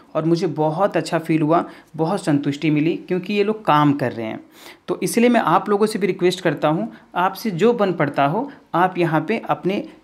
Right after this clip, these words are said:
एटीएम, Paytm, क्रेडिट कार्ड, डेबिट कार्ड, जैसे भी आपके पास जो भी सुविधा उपलब्ध हो, उसके द्वारा सौ रुपये, दो रुपये, दस रुपये, बीस रुपये, जो भी डोनेट करना चाहते हो, वो यहाँ पे डोनेट करें, ताकि उन लोगों की मदद हो सके, उन लोगों को दो वक्त का खाना मिल सके,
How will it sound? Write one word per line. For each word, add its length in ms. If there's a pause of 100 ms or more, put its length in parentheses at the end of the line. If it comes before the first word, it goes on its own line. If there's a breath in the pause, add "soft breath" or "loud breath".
(200)
एटीएम, 460
Paytm, 540
क्रेडिट 260
कार्ड, 200
डेबिट 260
कार्ड, 240
जैसे 300
भी 100
आपके 300
पास 220
जो 180
भी 180
सुविधा 380
उपलब्ध 380
हो, 220
उसके 260
द्वारा 320 (420 loud breath)
सौ 260
रुपये, 260
दो 200
रुपये, 240
दस 240
रुपये, 200
बीस 240
रुपये, 220
जो 160
भी 100
डोनेट 320
करना 260
चाहते 340
हो, 180 (380 loud breath)
वो 140
यहाँ 220
पे 160
डोनेट 400
करें, 280 (420 loud breath)
ताकि 280
उन 180
लोगों 240
की 120
मदद 300
हो 120
सके, 280
उन 160
लोगों 120
को 100
दो 160
वक्त 180
का 80
खाना 300
मिल 160
सके, 320